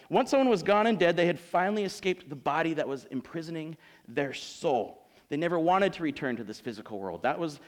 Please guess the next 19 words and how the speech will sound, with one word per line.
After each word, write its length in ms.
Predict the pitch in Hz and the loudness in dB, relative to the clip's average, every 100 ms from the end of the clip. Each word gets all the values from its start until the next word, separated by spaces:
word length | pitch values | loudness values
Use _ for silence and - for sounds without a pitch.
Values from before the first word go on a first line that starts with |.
| - | -10
Greco-Roman 600 | - 156 165 151 156 175 | -4 0 0 2 0 -2
culture 320 | 147 127 - 98 | -4 -6 -8 -12
thinking. 360 | 107 92 95 - _ _ _ _ _ _ - | -14 -14 -18 -20 _ _ _ _ _ _ -2
Now, 100 | 202 | 0
for 160 | 185 208 | 2 2
the 120 | 175 | 2
Jews 440 | 120 160 302 320 | 2 2 4 4
at 100 | 196 | 0
the 80 | 123 | -4
time, 400 | - 110 117 247 - _ _ _ _ _ | -4 -2 0 -2 -6 _ _ _ _ _
resurrection 640 | 160 247 233 240 - 175 | 0 2 4 4 2 0
was 280 | 156 247 196 | 4 4 2
a 120 | 160 147 | 0 -2
real 340 | 156 226 240 | 0 0 2
hope 320 | 156 151 - - - | 2 0 -2 -20 -16
for 160 | - 139 | -12 -6
all 380 | 120 123 160 190 | -2 0 0 0
the 120 | 190 | -2
people 460 | 196 117 - 147 | -4 -6 -8 -10